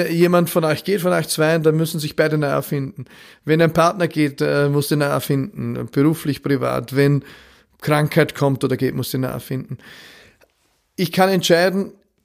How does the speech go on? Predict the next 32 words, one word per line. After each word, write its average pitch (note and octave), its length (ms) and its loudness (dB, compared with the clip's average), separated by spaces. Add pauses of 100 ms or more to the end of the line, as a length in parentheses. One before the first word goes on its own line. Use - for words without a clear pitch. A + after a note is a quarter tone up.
(160)
erfinde F#3 420 0
ich E3 120 2
mich D#3 140 -2
bewusst D#3+ 460 -2
neu D#3+ 220 4
oder D#3 120 6
lasse C#3+ 200 -2
ich's B2+ 100 -8
passieren? A#2+ 580 -8 (180)
Ich A3 180 -2
bin A#3 140 2
fürs G3+ 240 2
Bewusste, C#3 520 0
weil C3+ 240 -2
wer D3 120 2
sich - 240 -4
nicht G3 240 2
definiert, D3 400 2
wird C3 300 0
definiert. - 680 -12
Vor - 180 -4
allem C#3+ 120 2
in C#3 60 2
dieser C3 260 2 (380)
volatilen, C3 500 0
unsicheren, C#3 540 -2
komplexen, C3 520 -2
ambivalenten B2 640 0
Welt, D#3 380 0
also B2 160 0
dieser A#2+ 260 0
wuka-Welt. D3 480 2